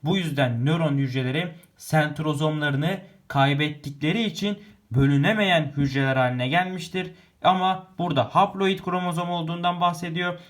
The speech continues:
Bunun için değil, sentromozomu olmadığı için bölünemez. Bu yanlış bir ifadedir. Bizim cevabımız E seçeneğidir arkadaşlar. Son soruya geçiş yapalım.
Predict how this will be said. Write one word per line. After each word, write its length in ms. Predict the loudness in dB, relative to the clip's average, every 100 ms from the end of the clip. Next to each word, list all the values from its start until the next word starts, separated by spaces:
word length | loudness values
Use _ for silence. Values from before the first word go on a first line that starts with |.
| _
Bunun 200 | 0 0
için 280 | 0 -4 -4
değil, 180 | -2 -2
sentromozomu 800 | 0 0 0 -2 -2 0 0 -2
olmadığı 480 | 2 4 4 0 0
için 300 | -2 -2 -2
bölünemez. 500 | -2 -2 0 0 -2 -12 -16 0
Bu 300 | 2 2 -2 -20 -16 -4
yanlış 680 | 2 4 4 2 0 -4
bir 60 | -4
ifadedir. 680 | -2 0 0 0 -4 -6 -10 -20 _ -4
Bizim 280 | -2 -2 0
cevabımız 680 | 2 4 2 0 -4 -4 -10 -20 _ _
E 260 | 4 4 2
seçeneğidir 720 | -2 -4 -2 0 2 0 -2 -2
arkadaşlar. 580 | 2 2 0 -6 -6 -12 -16 _ _ _ _ _ _ _ _ _ _ _ _ -20 _ _
Son 320 | 0 4 4
soruya 320 | 2 0 0
geçiş 380 | 0 -2 -4 -4
yapalım. 400 | -2 0 -2 -4